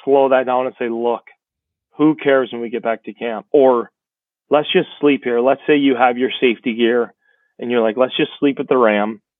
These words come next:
Let's start a little willow fire if we can. Even if we can't, let's just get into our safety blankets. Screw it. Let's gut him. Let's just sleep right here with the ram, or let's break him down. Let's totally take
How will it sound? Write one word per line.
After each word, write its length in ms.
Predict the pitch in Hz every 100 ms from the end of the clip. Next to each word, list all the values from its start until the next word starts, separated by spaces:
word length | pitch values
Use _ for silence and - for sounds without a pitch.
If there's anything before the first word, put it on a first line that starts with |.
| _ -
Let's 140 | 127 _ -
start 220 | 143 139
a 20 |
little 240 | 143 139
willow 280 | 131 135 131 -
fire 280 | 123 127 123
if 100 | 135
we 100 | 123
can. 280 | 131 131
Even 180 | 131 127
if 80 | 120
we 100 | 131
can't, 260 | 117 127 131
let's 140 | 117
just 160 | 123 117
get 100 | 139
into 160 | 147 143
our 140 | 135 -
safety 280 | 131 110 131
blankets. 500 | 135 131 120 147 - _ _ _ _ _ _ _ _ _ _ -
Screw 200 | - 151 117
it. 80 |
Let's 180 | - 147
gut 300 | 120 123 110
him. 240 | 143 170 165 _ _ _ _ _ _ _ _ _ _ -
Let's 200 | 147 - - -
just 160 | 139 -
sleep 240 | 143 139 -
right 340 | 127 139 135
here 160 | 127 135
with 120 | 127
the 80 | 131
ram, 240 | 135 143
or 100 | 147
let's 180 | 135 -
break 280 | - 147 139
him 140 | 156
down. 340 | 127 104 131 156
Let's 180 | 135 -
totally 340 | - 151 151 147
take 340 | 143 139